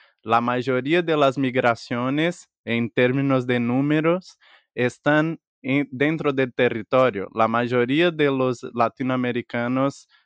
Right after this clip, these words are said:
migran para dentro del territorio latinoamericano. En números eso es mucho mayor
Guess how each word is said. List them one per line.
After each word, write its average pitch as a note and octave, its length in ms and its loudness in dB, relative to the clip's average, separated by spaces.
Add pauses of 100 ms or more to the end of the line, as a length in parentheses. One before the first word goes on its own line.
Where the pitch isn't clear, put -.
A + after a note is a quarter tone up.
(280)
migran D#3 600 2
para B2 260 2
dentro D#3+ 420 -2
del C#3+ 220 -2
territorio C3 600 0
latinoamericano. C#3 1040 -2
En A2+ 180 -4
números C#3 500 -2
eso C#3 360 0
es C3+ 240 0
mucho C#3 640 -2
mayor A#2+ 420 -2